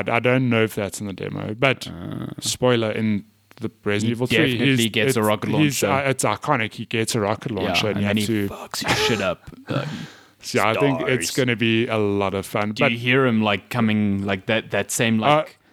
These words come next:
Speaker 1: he
Speaker 2: doof,
Speaker 1: actually,
Speaker 2: doof,
Speaker 1: he
Speaker 2: doof,
Speaker 1: actually
Speaker 2: doof?
Speaker 1: looks very. There, there, there've been moments where I've looked at him without seeing his head. I'm like, "Oh my God, it's Mister X," 'cause he's
Speaker 2: Uh,
Speaker 1: tall and you just
Speaker 2: yeah.
Speaker 1: see the shoulders. I'm like, "Oh my God, run away!"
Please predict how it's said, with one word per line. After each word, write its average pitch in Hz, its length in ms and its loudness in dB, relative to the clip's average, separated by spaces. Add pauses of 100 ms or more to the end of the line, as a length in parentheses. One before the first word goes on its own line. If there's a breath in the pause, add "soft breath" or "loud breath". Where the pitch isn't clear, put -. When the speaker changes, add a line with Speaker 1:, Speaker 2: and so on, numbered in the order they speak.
(100)
Speaker 1:
he 196 140 4
Speaker 2:
doof, 190 60 2
Speaker 1:
actually, 214 420 4
Speaker 2:
doof, 196 60 0
Speaker 1:
he 190 80 6
Speaker 2:
doof, 175 60 0
Speaker 1:
actually 180 360 4
Speaker 2:
doof? 175 40 4
Speaker 1:
looks 170 240 2
very. 131 520 4
There, 135 320 2
there, 139 260 2
there've 131 160 0
been 151 160 2
moments 127 340 2
where 127 80 4
I've 107 120 0
looked 123 240 -2
at 131 40 0
him 123 180 2
without 123 320 0
seeing 139 140 -2
his 123 160 -4
head. 120 160 -2
I'm 107 100 -2
like, 98 120 -2
"Oh 120 40 -2
my 123 120 0
God, 117 200 0
it's 117 100 -6
Mister 127 280 -2
X," 117 180 -2
'cause 151 160 0
he's 123 160 0
Speaker 2:
Uh, 131 100 4
Speaker 1:
tall 127 360 4
and 143 100 0
you - 80 2
just 151 140 2
Speaker 2:
yeah. - 40 -2
Speaker 1:
see 208 60 4
the 147 140 4
shoulders. 160 360 4
I'm 139 80 2
like, 143 160 0
"Oh 196 80 4
my 196 140 4
God, 190 260 4
run 175 140 4
away!" 180 360 4